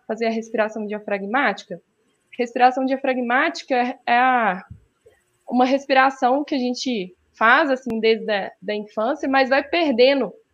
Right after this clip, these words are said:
Muitas pessoas vão ficando mais aceleradas e aí começa a ter a respiração mais superficial, quase não,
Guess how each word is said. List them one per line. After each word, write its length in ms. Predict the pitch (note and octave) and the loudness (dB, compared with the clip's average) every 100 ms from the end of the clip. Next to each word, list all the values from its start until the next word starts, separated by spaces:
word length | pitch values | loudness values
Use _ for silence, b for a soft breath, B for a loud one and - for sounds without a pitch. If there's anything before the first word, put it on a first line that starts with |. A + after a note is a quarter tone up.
| _ - | _ -6
Muitas 280 | C4 D#4 | -4 -4
pessoas 560 | D4+ C#4 C#4 C4+ B3+ C#4+ - _ _ _ _ _ | 2 4 4 4 4 2 -6 _ _ _ _ _
vão 160 | A#3+ C4+ | 2 2
ficando 500 | C#4 C#4 A#3+ A#3 G#3+ | 0 0 0 0 0
mais 600 | G#3+ G#3 F#3+ F#3 - _ | 0 0 0 -4 -12 _
aceleradas 920 | G#3+ A3 A3+ A3 G#3+ C4+ B3+ G#3+ G#3+ | -4 -2 -2 0 2 4 4 2 0
e 100 | A3+ | 0
aí 200 | A#3 C4 | -2 -2
começa 420 | - C4+ C4+ C#4+ | -2 0 0 0
a 20 | |
ter 140 | C#4 C4 | 0 0
a 40 | |
respiração 640 | B3+ C4+ - B3 B3 C4+ | 0 -2 0 0 2 0
mais 340 | B3+ B3 D#4 E4 | 2 4 2 0
superficial, 880 | B3 C4+ - A3+ - A3 A#3 C#4+ C4+ | -2 -2 -2 -10 -8 0 2 0 -2
quase 360 | - C4+ E4+ D#4+ | 2 4 4 0
não, 300 | D#4+ D#4+ D4+ | -2 -2 -4